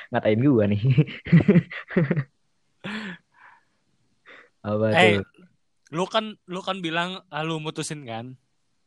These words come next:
Speaker 1: Mm-mm, gua dua-duanya
Speaker 2: Terus
Speaker 1: gua.
Speaker 2: tadi, a-, eh, di awal kan, eh, lo pengen balikan gitu kan?
Speaker 1: Hmm.
Speaker 2: Terus kenapa lo putus, anjing?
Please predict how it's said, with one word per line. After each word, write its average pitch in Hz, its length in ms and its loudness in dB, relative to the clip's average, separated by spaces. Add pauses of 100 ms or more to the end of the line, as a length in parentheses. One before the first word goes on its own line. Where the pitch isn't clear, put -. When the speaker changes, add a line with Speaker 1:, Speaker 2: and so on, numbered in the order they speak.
(120)
Speaker 1:
Mm-mm, 101 600 -2
gua 95 420 -4
dua-duanya 85 380 -12
Speaker 2:
Terus 202 240 2
Speaker 1:
gua. 185 80 0
Speaker 2:
tadi, 175 200 -4 (360)
a-, 127 160 -14 (240)
eh, 139 640 -10
di 135 140 -10
awal 135 340 -2
kan, 170 300 -10 (1080)
eh, 131 520 -6 (680)
lo 139 220 -6
pengen 151 260 -8
balikan 139 380 -8
gitu 127 180 -14
kan? 107 240 -16 (1120)
Speaker 1:
Hmm. 139 140 -6
Speaker 2:
Terus 202 160 0
kenapa 190 340 4
lo 202 140 4
putus, 190 320 -8
anjing? 143 420 -14